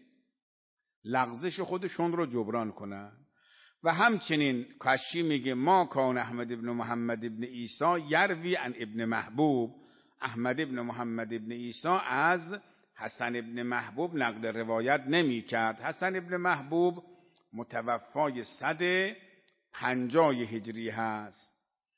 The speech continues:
احمد ابن محمد ابن عیسی سال وفاتش در دست نیست، فقط می‌دانیم در سال دویست و هفتاد و چهار یا هفتاد و شش که در تشییع جنازهٔ احمد ابن محمد ابن خالد شرکت کرده زنده بوده.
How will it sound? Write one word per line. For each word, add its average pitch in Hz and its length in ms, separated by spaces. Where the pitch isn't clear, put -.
احمد 170 400
ابن 185 180
محمد 180 560
ابن 175 160
عیسی 185 400
سال 170 360
وفاتش 160 500
در 127 200
دست 139 480
نیست، 143 560
فقط 123 260
می‌دانیم 135 680
در 120 160
سال 117 540
دویست 123 420
و 127 60
هفتاد 120 580
و 117 80
چهار 165 580
یا 123 240
هفتاد 117 640
و 120 60
شش 180 680
که 127 80
در 127 200
تشییع 123 460
جنازهٔ 123 640
احمد 120 300
ابن 120 160
محمد 117 460
ابن 120 180
خالد 120 360
شرکت 135 520
کرده 156 280
زنده 135 400
بوده. 113 640